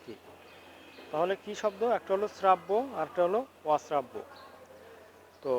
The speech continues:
শ্রাব্য শব্দ বলতে আসলে আমরা কী বুঝি, আর অশ্রাব্য শব্দ বলতে আমরা কী বুঝি, সেটা আগে আমাদেরকে জানতে হবে।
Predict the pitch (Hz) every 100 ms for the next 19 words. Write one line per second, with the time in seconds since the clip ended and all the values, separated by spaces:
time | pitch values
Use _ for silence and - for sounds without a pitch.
0 | 117 - - - 180 185 185 202 220 202
1 | 208 208 190 202 196 196 180 175 170 160
2 | 156 151 147 151 - 165 165 180 - 160
3 | 151 151 151 151 147 147 165 135 123 139
4 | - - - - - - - 180 196 170
5 | 170 170 170 170 147 147 139 131 123